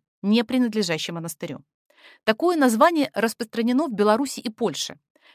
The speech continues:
Часто так называют главный костел в городе. В Гродно сейчас это собор Святого Франциска Ксаверия. А на месте фары Витовта в две тысячи четырнадцатом году установлен этот знак.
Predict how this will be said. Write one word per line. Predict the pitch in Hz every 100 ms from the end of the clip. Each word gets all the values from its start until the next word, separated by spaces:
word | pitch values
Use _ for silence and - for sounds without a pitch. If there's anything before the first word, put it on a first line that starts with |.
| -
Часто | - 311 254
так | 220 214
называют | 208 208 240 262
главный | 175 196 233 240
костел | 208 175 - 185
в | 170
городе. | 165 151 131 151 143 _ _ _ - _ _
В | 170
Гродно | 165 247 214 208
сейчас | 226 220 349 -
это | 202
собор | 185 196 202 302
Святого | - - 277
Франциска | 262 214 190 226 -
Ксаверия. | 208 - 208 190 156 143 - _ _ - - -
А | 190
на | 214
месте | 240 247 208
фары | - 214 202
Витовта | 190 277 330 311 - 143 _ - -
в |
две | 156 202
тысячи | 220 262 233
четырнадцатом | 214 240 262 180 - 165
году | 165 190 269 339 -
установлен | - 214 202 294 277 247
этот | 208 214 202
знак. | 190 170 -